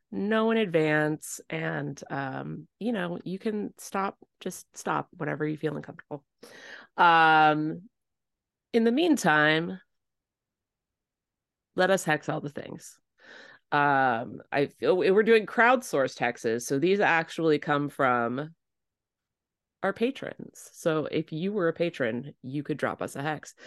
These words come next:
Uh, Katie, what, what do we, what do you wanna start with?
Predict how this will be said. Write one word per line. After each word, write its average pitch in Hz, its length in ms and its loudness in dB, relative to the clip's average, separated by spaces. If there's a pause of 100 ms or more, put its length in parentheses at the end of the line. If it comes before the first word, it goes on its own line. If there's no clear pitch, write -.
(380)
Uh, 143 800 4
Katie, 76 1000 -2
what, 156 480 0 (580)
what - 80 -12
do 196 60 -6
we, 196 840 -4
what 190 80 -6
do 190 60 -4
you 185 60 -4
wanna 185 140 -6
start 170 200 -6
with? 135 160 -8